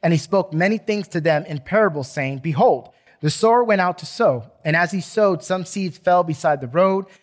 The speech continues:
and other birds came and ate them up. And others fell along rocky places where they did not have much soil, and immediately sprang up because they had no depth of soil. But when the sun had risen, they were scorched.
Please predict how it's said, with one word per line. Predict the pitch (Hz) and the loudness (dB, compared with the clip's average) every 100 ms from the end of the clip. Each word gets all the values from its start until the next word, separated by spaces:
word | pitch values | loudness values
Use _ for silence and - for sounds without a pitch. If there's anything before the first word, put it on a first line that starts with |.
| _ | _
and | 156 | -2
other | 185 175 | 0 0
birds | 156 175 170 | 0 -2 -4
came | - 175 165 | -4 -4 -4
and | 147 | -6
ate | 156 139 | -8 -8
them | 135 165 | -4 0
up. | 165 - - _ _ _ | 0 -2 -14 _ _ _
And | 151 | 0
others | 190 196 - | 2 2 2
fell | 202 | 2
along | 185 165 160 | 4 2 0
rocky | 156 170 196 | 0 0 -2
places | - 180 156 - 180 - - | -4 0 0 -2 -12 -14 -6
where | 156 156 | -2 -2
they | 143 | -2
did | 170 | -4
not | 180 160 | -2 -2
have | 127 220 214 | 0 0 0
much | 156 - | -4 -6
soil, | - 151 135 139 - - - | -4 -2 0 -4 -6 -18 -4
and | 180 | 0
immediately | 160 151 208 247 226 156 151 | 2 4 4 2 0 -4 -4
sprang | 127 - 180 208 - | -4 -4 -2 0 0
up | 156 156 | 0 0
because | - 151 151 | -6 -4 -4
they | 170 | -2
had | 131 170 175 | -2 0 -2
no | 170 175 | -2 -6
depth | 151 139 - | -2 -2 -2
of | 139 | -10
soil. | - 226 185 113 _ _ _ _ _ | -2 0 0 -2 _ _ _ _ _
But | 160 | 0
when | 160 170 | 0 0
the | 147 | -4
sun | - 208 202 | 0 0 2
had | 208 175 | 0 -2
risen, | 196 254 156 131 156 _ _ - | -2 -2 -4 -8 -10 _ _ -2
they | 170 | 0
were | 160 | 0
scorched. | - 247 220 135 - | -2 0 2 0 -6